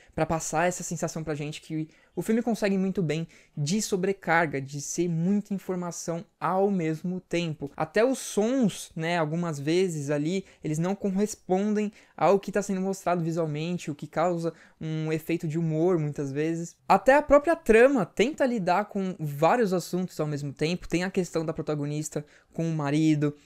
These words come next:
a relação dela com a filha, o fato dela não conseguir dar atenção pras responsabilidades dela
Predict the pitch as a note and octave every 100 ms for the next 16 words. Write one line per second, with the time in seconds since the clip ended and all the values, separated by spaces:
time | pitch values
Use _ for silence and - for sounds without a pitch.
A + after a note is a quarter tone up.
0 | _ D3 D3+ E3 D#3+ D#3 F3 F3 D3+ D3
1 | D3+ - F3 E3 D3+ - E3 E3 D#3+ D#3
2 | - - - D3 - F3 E3+ F3 E3+ E3
3 | D3+ E3+ E3+ G3 A#3+ A3 G#3 F3+ A#3+ B3+
4 | A3 A3 A3 G#3+ G#3 - G3+ A3+ A3+ -
5 | G3+ G3+ G#3+ - A3 A3+ G3+ G3 G#3 D#4
6 | B3+ D3+ F3 G3+